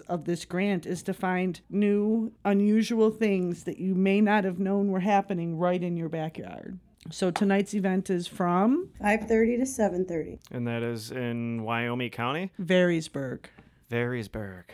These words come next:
Speaker 3: Yeah, I guess Wyoming County is very vague. It takes somebody a while to find the place.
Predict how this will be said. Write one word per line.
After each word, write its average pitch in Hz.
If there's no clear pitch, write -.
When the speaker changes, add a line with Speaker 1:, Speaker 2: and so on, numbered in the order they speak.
Speaker 3:
Yeah, 120
I -
guess 110
Wyoming 113
County 110
is 101
very 104
vague. 107
It 110
takes -
somebody 107
a 107
while 110
to 110
find 113
the 113
place. 113